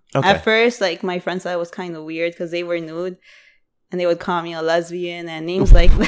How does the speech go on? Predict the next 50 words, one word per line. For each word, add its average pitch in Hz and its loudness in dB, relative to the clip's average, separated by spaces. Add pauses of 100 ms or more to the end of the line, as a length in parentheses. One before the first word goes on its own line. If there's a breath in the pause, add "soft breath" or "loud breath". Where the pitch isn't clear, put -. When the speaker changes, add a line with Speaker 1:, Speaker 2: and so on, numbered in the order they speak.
(120)
Speaker 2:
that. 151 2
Speaker 1:
That's 131 -4
wild, 107 -4
yeah. 147 2
Speaker 2:
Yeah, 220 2
but 226 -2
to 247 -4
me, 240 -2
it 254 2
was 277 4
just 247 2
normal 196 -4
'cause 185 -10
I 185 -2
was 185 -4
always 190 -4
intrigued 180 -10
with 170 -14
European 180 -4
and 170 -8
Japanese 170 -6
art, 165 -8 (100)
Speaker 1:
Yeah. 160 0
Speaker 2:
and, 170 -6 (240)
you 185 -6
know, 180 -6
they 175 -4
were 175 -2
always 170 -2
nude, 156 -12
so 170 -4
it 165 -4
wasn't 165 -8
strange - -14
to 170 -16
me. 170 -14 (100)
It 175 -4
was 202 2
Speaker 1:
Yeah. 196 2
Speaker 2:
just 175 2
funny 185 -4
seeing 180 -10
my 170 -10
friends' 170 -14
reaction. 170 -14 (100)
Speaker 1:
Honestly, 95 -4
Speaker 2:
Yeah. - -16
Speaker 1:
like, 104 -8 (120)
I've 131 -6
been 117 -4